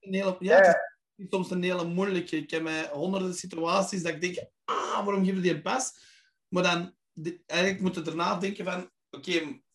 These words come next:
Speaker 1: maar als hij die casht, dan is, dan, dan ga jij zeggen dat het
Speaker 2: Perfect.
Speaker 1: goed is. Dat
Speaker 2: Ja,
Speaker 1: is
Speaker 2: ja.
Speaker 1: goed.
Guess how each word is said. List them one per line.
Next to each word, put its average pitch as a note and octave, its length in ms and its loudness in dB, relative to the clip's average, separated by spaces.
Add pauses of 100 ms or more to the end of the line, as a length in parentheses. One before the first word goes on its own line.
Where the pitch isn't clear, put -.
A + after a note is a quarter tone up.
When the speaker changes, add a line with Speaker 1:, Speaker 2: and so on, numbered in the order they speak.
(280)
Speaker 1:
maar D3+ 180 -2
als D#3 240 -2
hij D3+ 100 -8
die C#3+ 200 -4
casht, - 600 -6
dan D3+ 220 0
is, - 440 -8
dan, D3+ 220 0
dan D#3 100 0
ga D#3 120 0
jij D3 160 2
zeggen F3+ 220 0
dat B2+ 100 4
het - 80 -8
Speaker 2:
Perfect. D3 200 4
Speaker 1:
goed C3+ 80 -2
is. - 200 -20
Dat C#3+ 180 2
Speaker 2:
Ja, D#3 60 0
Speaker 1:
is D#3 120 -4
Speaker 2:
ja. - 160 2
Speaker 1:
goed. D3 160 0